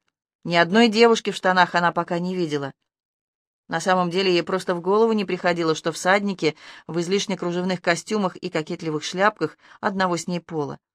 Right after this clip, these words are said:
и опасалась, что люди будут тыкать в нее пальцами и хихикать, а бабки так и плеваться вслед. Ткань оказалась мягкой-мягкой, а девушка аж зажмурилась от удовольствия. Жар деликатно отвернулся к стене, пока подруга путалась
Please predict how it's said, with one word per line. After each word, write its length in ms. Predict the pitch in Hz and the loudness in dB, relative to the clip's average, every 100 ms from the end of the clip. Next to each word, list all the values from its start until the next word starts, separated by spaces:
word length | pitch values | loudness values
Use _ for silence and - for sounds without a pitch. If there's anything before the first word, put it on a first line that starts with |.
| _ _ | _ _
и 100 | - | 4
опасалась, 520 | 196 180 185 214 202 185 | 4 6 2 4 0 0
что 220 | - 175 | -4 -4
люди 260 | 180 208 | -2 -2
будут 280 | 185 175 175 | -2 -2 -2
тыкать 300 | 196 190 185 | -2 -4 -4
в 20 | |
нее 220 | 180 185 180 | -4 -2 0
пальцами 500 | 208 202 - 175 165 | 0 -2 -4 -4 -4
и 40 | |
хихикать, 580 | 160 175 220 - 151 - - - | -6 -4 -4 -2 -2 -4 -20 -16
а 140 | - 151 | -4 -2
бабки 340 | 156 185 - | 0 0 -2
так 220 | 165 170 | -4 -4
и 60 | 160 | -6
плеваться 480 | 170 160 160 - 151 | -6 -2 -4 -4 -10
вслед. 380 | - 147 139 _ _ _ _ _ _ _ _ _ - | -10 -12 -14 _ _ _ _ _ _ _ _ _ -2
Ткань 300 | 202 196 180 | 4 4 4
оказалась 460 | 180 175 170 165 | 2 4 2 2
мягкой-мягкой, 840 | 190 180 - 165 165 202 - 165 - - _ | 0 0 0 -4 0 -2 0 -4 -4 -16 _
а 120 | 156 | -6
девушка 460 | 151 202 202 - - | -2 0 0 -2 -2
аж 140 | 180 | -2
зажмурилась 680 | 160 180 156 165 185 175 170 | -2 -4 -2 -4 -2 -2 -4
от 120 | 160 | -8
удовольствия. 680 | 156 156 143 139 - - - _ _ _ _ _ _ | -6 -6 -6 -8 -10 -16 -16 _ _ _ _ _ _
Жар 280 | - 240 339 | 2 4 6
деликатно 520 | 262 262 233 262 254 | 4 2 4 4 4
отвернулся 540 | 247 233 214 208 226 247 | 4 4 0 0 -2 -4
к 60 | |
стене, 400 | - 190 165 170 | -6 -6 -2 -2
пока 260 | 175 180 196 | 0 2 2
подруга 420 | 185 170 196 196 | 2 2 0 0
путалась 500 | - 196 196 190 185 | -2 -4 0 0 -2